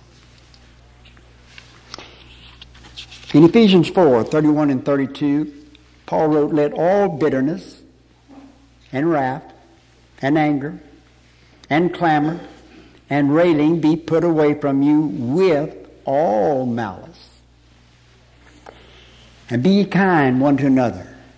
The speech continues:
tender-hearted, forgiving one another, even as God also in Christ forgave you." And that we need to remember.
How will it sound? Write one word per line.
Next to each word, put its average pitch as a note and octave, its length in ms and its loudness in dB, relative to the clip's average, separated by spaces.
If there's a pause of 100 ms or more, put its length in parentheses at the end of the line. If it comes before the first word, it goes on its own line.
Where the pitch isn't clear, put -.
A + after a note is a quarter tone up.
(600)
tender-hearted, D#3+ 720 -2 (1200)
forgiving D3+ 520 0
one B2 180 2
another, A#2+ 380 0
even D#3+ 280 0
as B2 140 -6
God C3 260 -2
also B2+ 360 -2
in A#2 100 -4
Christ G#2+ 640 -8 (960)
forgave A#2 480 0
you." A#2 500 -6 (2000)
And G#2+ 140 -2
that - 380 -2
we A#2+ 100 2
need A#2 200 4
to A2+ 60 4
remember. A2 480 2